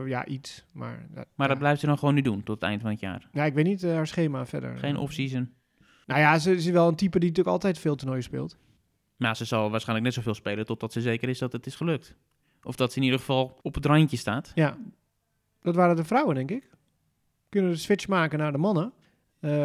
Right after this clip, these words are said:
Speaker 1: waar jij, eh, bovenop zat. <laughs>
Speaker 2: Ja.
Speaker 1: Mag ik onerbiedig zetten?
Speaker 2: Ja.
Speaker 1: Ja, het sprookje van Rune.
Speaker 2: Ja, niet te geloven.
Speaker 1: De Deen. Hij wint, eh, het Masters duizend toernooi van Parijs. Geweldige finale tegen Djokovic.
Speaker 2: Nou, ik heb twee van de beste wedstrijden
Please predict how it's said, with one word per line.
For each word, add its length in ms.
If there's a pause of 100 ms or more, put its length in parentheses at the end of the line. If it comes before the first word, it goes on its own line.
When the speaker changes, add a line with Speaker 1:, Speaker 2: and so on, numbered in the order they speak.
(100)
Speaker 1:
waar 100
jij, 460
eh, 80
bovenop 460
zat. 300
<laughs> 500
Speaker 2:
Ja. 100
Speaker 1:
Mag 180
ik 220
onerbiedig 500
zetten? 340 (380)
Speaker 2:
Ja. 320
Speaker 1:
Ja, 320
het 100
sprookje 420
van 140
Rune. 420 (380)
Speaker 2:
Ja, 200
niet 140
te 60
geloven. 440
Speaker 1:
De 140
Deen. 440
Hij 180
wint, 280
eh, 220
het 120
Masters 340
duizend 420
toernooi 300
van 260
Parijs. 480 (540)
Geweldige 380
finale 340
tegen 180
Djokovic. 480 (680)
Speaker 2:
Nou, 160
ik 80
heb 100
twee 380
van 200
de 120
beste 380
wedstrijden 640